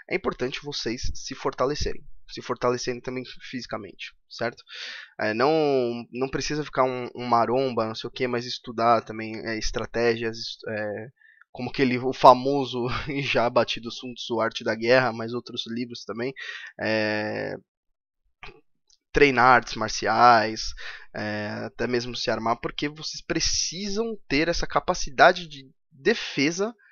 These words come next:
em relação a um possível totalitarismo, tá? É, enfim, era essa mensagem principal que eu queria trazer,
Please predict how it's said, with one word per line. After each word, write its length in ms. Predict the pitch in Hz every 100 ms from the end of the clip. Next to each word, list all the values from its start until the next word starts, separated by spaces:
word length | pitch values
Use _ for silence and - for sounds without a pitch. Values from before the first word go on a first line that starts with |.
| - - -
em 80 |
relação 560 | 143 147 165 - 107 110 - - - - - _
a 180 | - 113
um 300 | 110 117 117
possível 420 | - 131 120 113
totalitarismo, 800 | - 120 127 117 147 135 90 - - - -
tá? 300 | 110 110 - - - - -
É, 640 | 117 113 113 110 110 107 - - -
enfim, 380 | 139 - 104 - - - - - - _ _
era 320 | 123 135 160 - _ _ _
essa 200 | 135 -
mensagem 520 | 190 170 - 120 131 123
principal 400 | 123 - 110 104
que 80 |
eu 20 | -
queria 200 | 110 107
trazer, 420 | 107 110 123